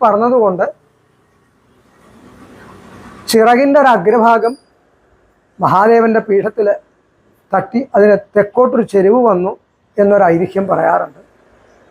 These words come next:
വേഗത്തിൽ പറഞ്ഞതുകൊണ്ട്, പറന്നുപോയ സ്ഥലമായതുകൊണ്ട് തിരു വേഗം പറ, തിരു എന്ന് ബഹുമാന സൂചകവും വേഗം പറ എന്നുമായിട്ട് അവസാനം അത് തിരുവേഗപ്പുറയായി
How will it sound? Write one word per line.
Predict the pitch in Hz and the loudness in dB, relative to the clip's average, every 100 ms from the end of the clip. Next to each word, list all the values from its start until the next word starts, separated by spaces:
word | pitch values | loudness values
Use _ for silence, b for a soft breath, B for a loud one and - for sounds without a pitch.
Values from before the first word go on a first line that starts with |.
| _ 208 | _ 2
വേഗത്തിൽ | 240 285 302 294 254 | 2 2 0 0 0
പറഞ്ഞതുകൊണ്ട്, | 220 226 277 285 240 226 277 233 | 0 0 0 2 0 0 -4 -2
പറന്നുപോയ | 214 220 285 240 226 220 | -2 0 -2 0 0 0
സ്ഥലമായതുകൊണ്ട് | 185 202 226 190 190 190 180 175 _ _ _ _ | 0 0 2 2 0 -4 -8 -14 _ _ _ _
തിരു | 214 214 339 - _ _ _ _ - | 0 0 -2 -6 _ _ _ _ 0
വേഗം | 196 196 226 240 214 | 4 4 2 0 -2
പറ, | 190 - - _ - | -2 -4 -8 _ -8
തിരു | 190 262 - | -6 -6 -4
എന്ന് | 208 214 220 | -2 -2 -2
ബഹുമാന | 190 165 180 202 185 | -2 0 0 0 -2
സൂചകവും | 185 170 185 - _ _ _ _ _ 170 | -6 -6 -8 -12 _ _ _ _ _ 0
വേഗം | 180 208 214 | 2 0 0
പറ | 180 175 - 185 | 0 0 -2 -2
എന്നുമായിട്ട് | 180 170 151 147 - - | 0 -2 -4 -8 -12 -8
അവസാനം | 175 180 196 196 | -6 -2 0 2
അത് | 175 214 _ _ _ _ - | 0 0 _ _ _ _ -2
തിരുവേഗപ്പുറയായി | 185 202 220 240 240 233 226 190 | 2 4 4 2 0 0 2 0